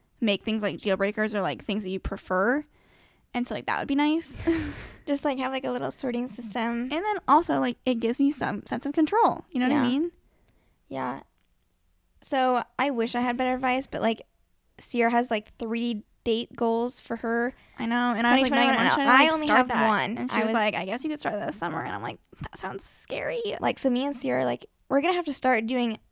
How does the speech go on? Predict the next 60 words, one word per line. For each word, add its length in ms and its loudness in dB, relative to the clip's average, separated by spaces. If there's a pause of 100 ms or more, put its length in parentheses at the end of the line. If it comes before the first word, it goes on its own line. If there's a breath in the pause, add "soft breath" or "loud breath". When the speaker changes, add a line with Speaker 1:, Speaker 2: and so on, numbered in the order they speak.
Speaker 2:
something. 460 -4
And, 120 -8
like, 180 -10 (220)
guys, 180 -6
I 40 -2
don't 100 -4
know 40 -4
what 60 -6
that 100 -6
means, 420 -4
but, 80 -6
like, 220 -4
something 540 -4
Speaker 1:
Like, 160 4
Speaker 2:
soon. 280 -2
Speaker 1:
that's 180 0
the 60 0
other 140 2
thing 140 -2
is, 80 -2
like, 200 -2 (200)
if 100 -2
I 140 6
were 200 4
to, 140 -2 (120)
like, 220 -6 (120)
get 160 -2
on 60 2
a 60 2
dating 260 0
app, 120 0
like, 160 -2 (200)
the 180 2
real 220 6
world 240 4
still 200 -6
exists, 520 -6 (120)
you 100 -2
know? 240 0 (400)
So 380 0 (180)
dating 320 -2
apps 380 -4
and, 440 -2 (260)
like, 240 -6
dating 360 0
in 220 -4
real 200 -2
life, 340 -2
if 80 -18
that's 180 -4
what 60 -4
you 20 -4
wanna 120 -2
call 120 0
it, 80 -8
like, 140 -4
those 200 0
aren't 220 -2
mutually 400 -4
exclusive. 800 -4